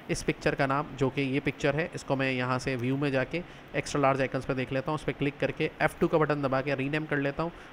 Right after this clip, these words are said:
और इसका नाम राशिद रख देता हूँ। और ये picture का नाम राशिद हो गया,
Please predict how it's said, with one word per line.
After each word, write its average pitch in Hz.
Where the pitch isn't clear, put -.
और 156
इसका -
नाम 143
राशिद 131
रख 127
देता 117
हूँ। -
और 123
ये 139
picture 139
का 143
नाम 139
राशिद 123
हो 123
गया, 113